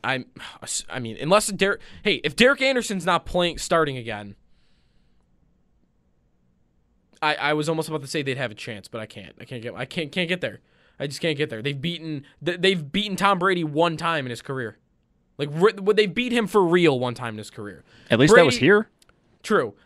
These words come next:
Speaker 1: Brady has, what, two, three losses on his record against the Bills, but two of them he left at halftime 'cause it was week seventeen, didn't mean anything. Um, Patriots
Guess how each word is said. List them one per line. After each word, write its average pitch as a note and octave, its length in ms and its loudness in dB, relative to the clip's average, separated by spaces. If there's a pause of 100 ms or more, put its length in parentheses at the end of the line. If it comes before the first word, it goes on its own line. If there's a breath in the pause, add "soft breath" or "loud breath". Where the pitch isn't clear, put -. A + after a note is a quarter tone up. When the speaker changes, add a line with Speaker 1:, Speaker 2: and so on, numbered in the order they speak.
(140)
Speaker 1:
Brady A3+ 300 4
has, G#3 180 0
what, E3+ 220 0
two, G3+ 240 -2
three F#3+ 240 -2
losses D#3+ 440 2
on D#3 120 0
his C#3+ 160 -4
record D3 300 0
against C#3+ 200 -6
the C#3+ 80 -10
Bills, C3+ 320 -4
but C3 100 -16
two D3 200 -8
of B2+ 80 -6
them B2+ 160 -6
he B2+ 160 -10
left C3 240 -4
at A#2 80 -8
halftime A2 440 -6
'cause A#2+ 120 -14
it - 20 -10
was A#2+ 140 -12
week B2+ 160 -8
seventeen, A#2+ 480 -6
didn't G#2+ 180 -8
mean G#2+ 160 -10
anything. F2+ 320 -20 (640)
Um, B2+ 560 -2 (520)
Patriots G3+ 680 -10